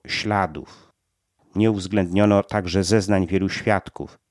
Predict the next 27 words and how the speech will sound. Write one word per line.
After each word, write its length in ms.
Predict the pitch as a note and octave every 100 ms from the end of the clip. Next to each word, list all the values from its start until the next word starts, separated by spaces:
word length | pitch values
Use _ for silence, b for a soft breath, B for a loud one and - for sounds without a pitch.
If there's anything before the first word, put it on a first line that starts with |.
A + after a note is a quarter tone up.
| _ _ -
w 80 |
tym 240 | - A2+ A2
między 340 | A2 G#2 G2
innymi 500 | G2+ G2+ G2+ F#2+ G2
żony 340 | E2+ G#2+ F#2+ F2
profesora 680 | F#2 F2+ F2+ - G2 F2
Pańki, 440 | - G2+ G2 - F#2
która 420 | - F#2+ F2+ E2+ -
jechała 420 | G2+ - G#2 F#2
z 100 | F2
nim 160 | F#2+
samochodem 800 | F2+ F#2+ F#2 F2+ G#2+ F#2+ G2+ G2+ -
i 320 | - G2+ F#2 F#2+ _
mówiła 440 | G#2 G2 G#2+ F#2+ F2+
w 60 |
zeznaniach 760 | E2+ F2+ - G#2+ G2 F#2+ - - -
o 140 | A2+
wybuchu 760 | F2+ F2+ F#2+ A#2 - G2 F#2+ -
pod 200 | F#2+ F#2
maską 420 | F#2 F2+ - F#2
samochodu 680 | - F#2 F2+ - G2 F2+ F2+
tuż 340 | - B2 -
przed 360 | - - G2 -
zderzeniem 760 | G2+ E2+ G#2 G2 G2+ F#2 F2+ D#2+
z 100 | D#2+
nadjeżdżającym 840 | E2+ E2 E2 F2 E2 D#2 - E2+
samochodem. 760 | - E2+ E2 - D#2+ D#2 -